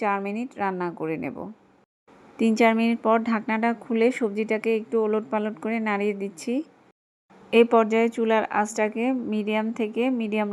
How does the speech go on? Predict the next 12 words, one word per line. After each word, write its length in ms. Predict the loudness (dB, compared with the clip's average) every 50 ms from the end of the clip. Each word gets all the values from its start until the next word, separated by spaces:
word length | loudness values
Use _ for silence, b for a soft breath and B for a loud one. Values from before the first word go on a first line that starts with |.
| 0
লোতে 240 | 0 0 0 0 -2 0 0
করে 160 | 0 0 0 0
দেব। 140 | -2 -2 0 0 0 0 0 -2 -4 -4 -4
ঢাকনা 260 | -4 -4 -2 -4 -4 -2 -2
দিয়ে 160 | 0 0 0 -2 -2
ঢেকে 260 | -6 -6 -4 -4 -4 -4 -4 -2 -2
আরও 140 | -2 0 -2 -2 -4
মিনিট 240 | -6 -6 -6 -8 -10 -12 -14 -10 -6
খানেকের 380 | -4 -4 -4 -4 -6 -6 -6 -6
মতো 180 | -6 -6 -6 -4 -4 -2
রান্না 260 | -2 -2 -2 -4 -6 -6 -6 -8
করব। 200 | -8 -6 -4